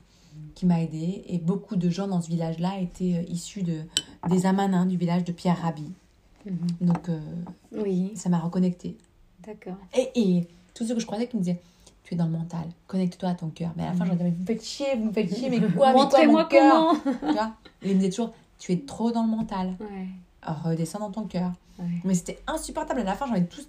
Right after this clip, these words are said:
Speaker 1: j'en avais avoir, je disais, « Mais qu'est-ce que vous me faites chier avec votre cœur ? Et
Speaker 2: Mhm.
Speaker 1: qu'est-ce que vous voulez dire ? Dites-moi. » Et en fait, ben, le temps est incompressible.
Speaker 2: Mhm.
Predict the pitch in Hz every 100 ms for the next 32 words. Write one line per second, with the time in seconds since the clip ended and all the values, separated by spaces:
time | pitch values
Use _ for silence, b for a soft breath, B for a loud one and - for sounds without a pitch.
0 | - 180 165 165 165 165 - b b b
1 | b - 190 170 180 - 185 185 175 180
2 | - - 240 185 165 170 - - 240 202
3 | 170 165 185 190 233 202 214 226 240 254
4 | 240 247 247 254 220 175 226 226 170 156
5 | 165 175 _ _ _ _ _ - - 175
6 | 180 240 240 - - 175 - 214 220 233
7 | 202 - 180 - - 180 170 180 196 185
8 | 175 190